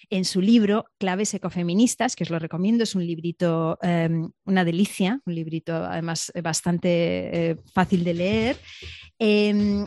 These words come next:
ella define el ecofeminismo como un jardín huerto en el que descansar de la vida, de esta vida, bueno, desquiciada, ¿no? Diría yo, que llevamos,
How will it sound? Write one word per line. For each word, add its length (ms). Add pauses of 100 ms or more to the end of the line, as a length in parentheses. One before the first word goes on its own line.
(160)
ella 280
define 340
el 60
ecofeminismo 680
como 220
un 40
jardín 560
huerto 680 (460)
en 140
el 160
que 120
descansar 800
de 100
la 140
vida, 760
de 120
esta 240
vida, 460
bueno, 300
desquiciada, 760
¿no? 220
Diría 320
yo, 180
que 140
llevamos, 480